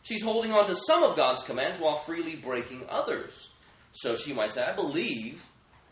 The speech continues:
that God, the, the, the, I believe God said the promise is gonna go to the younger, but the one about God lying, that word,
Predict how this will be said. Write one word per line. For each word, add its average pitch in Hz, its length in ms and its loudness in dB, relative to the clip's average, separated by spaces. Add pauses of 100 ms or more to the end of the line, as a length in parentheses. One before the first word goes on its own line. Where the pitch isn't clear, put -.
(340)
that 135 180 -2
God, 123 340 2 (100)
the, 117 80 -8 (200)
the, 107 300 -2
the, 107 240 -2
I 160 40 2
believe 160 400 0
God 139 280 2
said 139 180 2
the 135 60 -6
promise 143 480 -2
is 117 80 -10
gonna 131 200 -6
go 123 160 -4
to - 100 -10
the 110 80 -8
younger, 131 460 -2
but 123 140 -8
the 110 100 -6
one 165 340 -4
about 98 340 -2
God 87 340 -6
lying, 185 600 0
that 156 280 0
word, 160 440 -4